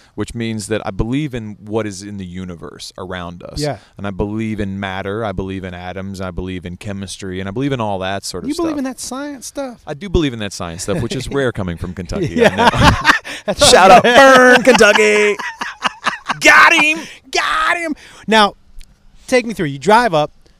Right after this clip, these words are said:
Speaker 2: You have a show that night when you get in there?
Speaker 1: Uh, no. So I got in late Wednesday night.
Speaker 2: Yeah.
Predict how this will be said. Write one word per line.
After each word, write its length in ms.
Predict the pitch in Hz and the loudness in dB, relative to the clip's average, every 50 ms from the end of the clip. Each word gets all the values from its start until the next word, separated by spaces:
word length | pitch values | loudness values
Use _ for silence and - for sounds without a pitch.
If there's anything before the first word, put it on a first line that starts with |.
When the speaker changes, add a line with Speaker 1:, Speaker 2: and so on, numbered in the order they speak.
| _ _ | _ _
Speaker 2:
You 120 | - 151 170 | -8 -6 -6
have 100 | 180 175 | -4 -6
a 40 | |
show 180 | 170 - 214 208 | -4 -2 0 0
that 160 | 202 214 208 196 | 0 0 0 0
night 240 | 202 233 277 233 | -2 -2 -2 -4
when 100 | 190 190 | -6 -6
you 80 | 190 185 | -6 -2
get 140 | 175 196 202 | -2 0 0
in 60 | 214 | 0
there? 160 | 233 277 269 - _ _ | -2 -4 -6 -8 _ _
Speaker 1:
Uh, 300 | - 147 151 156 151 147 - _ _ _ _ _ _ _ _ _ _ _ _ | 4 4 6 6 6 4 2 _ _ _ _ _ _ _ _ _ _ _ _
no. 580 | 120 127 127 139 143 147 135 110 98 92 90 - | -6 -4 0 2 4 4 4 4 2 -2 -6 -10
So 160 | - - 139 | -2 0 2
I 60 | 123 120 | 2 2
got 340 | 113 104 135 139 147 160 | 0 -2 -2 0 0 0
in 160 | 170 165 147 127 | 0 -2 -4 -6
late 440 | 113 110 110 113 120 127 147 160 - | -6 -6 -2 0 0 0 0 -2 -4
Wednesday 460 | - 127 131 139 143 147 135 160 165 | -6 -6 -6 -6 -6 -8 -8 -8 -8
night. 400 | 160 139 107 95 95 104 135 131 | -6 -6 -6 -6 -6 -8 -8 -6
Speaker 2:
Yeah. 160 | 143 160 175 | -6 -6 -6